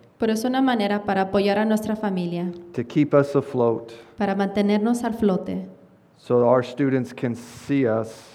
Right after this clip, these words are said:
Speaker 1: para que nos, los estudiantes nos puedan ver a nosotros
Speaker 2: and that we can exchange the knowledge of Jesus.
Speaker 1: y podemos compartir y intercambiar el conocimiento de Jesús.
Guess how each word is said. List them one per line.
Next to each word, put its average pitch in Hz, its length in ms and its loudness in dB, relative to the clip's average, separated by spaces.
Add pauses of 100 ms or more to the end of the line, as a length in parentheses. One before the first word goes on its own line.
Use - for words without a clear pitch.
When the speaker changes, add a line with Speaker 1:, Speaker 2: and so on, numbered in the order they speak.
(260)
Speaker 1:
para 202 200 -4
que 208 120 -4
nos, 196 220 -2
los 196 340 -4
estudiantes 208 840 0
nos 190 220 -4
puedan 202 340 -2
ver 214 140 0
a 220 60 -2
nosotros 196 760 -6
Speaker 2:
and 117 140 -6
that 117 200 2
we 127 220 0
can 127 200 -2
exchange 110 500 -4
the 110 80 -8
knowledge 107 400 -4
of 98 60 -12
Jesus. 110 360 -14 (220)
Speaker 1:
y 214 80 -6
podemos 202 480 0
compartir 208 640 0
y 208 60 0
intercambiar 190 720 -2
el 190 140 -4
conocimiento 190 840 0
de 180 120 0
Jesús. - 580 -8